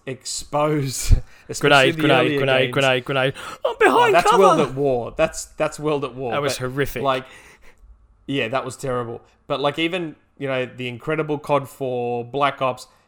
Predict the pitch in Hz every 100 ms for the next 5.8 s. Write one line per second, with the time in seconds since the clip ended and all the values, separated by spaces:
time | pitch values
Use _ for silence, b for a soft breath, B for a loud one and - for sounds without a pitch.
0 | _ - 151 165 143 151 170 208 196 175
1 | 135 139 139 135 127 120 - _ _ 123
2 | 120 117 113 110 _ _ _ _ 120 127
3 | 135 117 110 104 - 120 117 - - -
4 | 135 143 156 139 139 120 127 - 117 123
5 | - - 135 127 127 127 123 117